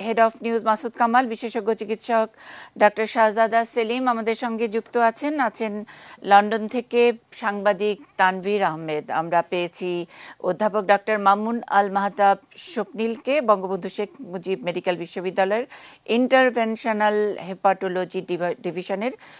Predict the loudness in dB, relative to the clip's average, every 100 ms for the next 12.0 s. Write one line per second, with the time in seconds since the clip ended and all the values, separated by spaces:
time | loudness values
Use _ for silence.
0 | -8 -4 -4 -4 -6 -4 -6 -8 -6 -6
1 | -10 -20 -10 -2 2 4 2 0 -6 -4
2 | 2 2 2 -8 -6 -6 -6 -8 -12 -6
3 | -4 -2 -4 -4 -6 -4 -6 -6 -6 -2
4 | 0 0 -4 -8 -10 -10 -12 -10 -10 -8
5 | -8 -10 -20 -20 -20 _ -8 -8 -6 -6
6 | -6 -6 -4 -4 -6 -6 -4 -2 -2 -4
7 | -14 -12 -10 -10 -10 -12 -16 _ _ -4
8 | -2 0 -2 -6 -4 -2 -2 -6 -6 -6
9 | -4 -4 -4 -10 -20 -20 _ _ _ _
10 | 2 4 2 0 0 0 2 6 6 6
11 | 2 4 4 2 _ _ 0 0 2 -2